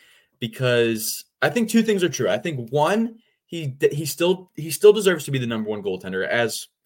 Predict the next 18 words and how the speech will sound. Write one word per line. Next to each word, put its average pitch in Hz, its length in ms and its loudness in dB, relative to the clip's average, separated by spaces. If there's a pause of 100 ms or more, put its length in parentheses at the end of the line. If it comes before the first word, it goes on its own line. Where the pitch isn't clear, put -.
(120)
fugazi 160 760 2
of 147 180 0
a, 113 140 -4 (400)
you 135 140 -6
know, 101 220 -4
title 131 480 0
as 113 160 -4
that 107 200 -2
is. 90 300 -4
Because 123 240 -8
like 170 220 -4
I 170 80 -2
said, 123 400 -4 (320)
you 143 140 -4
play 160 280 0
the 175 140 0
hot 135 300 -2
hand. 92 380 -10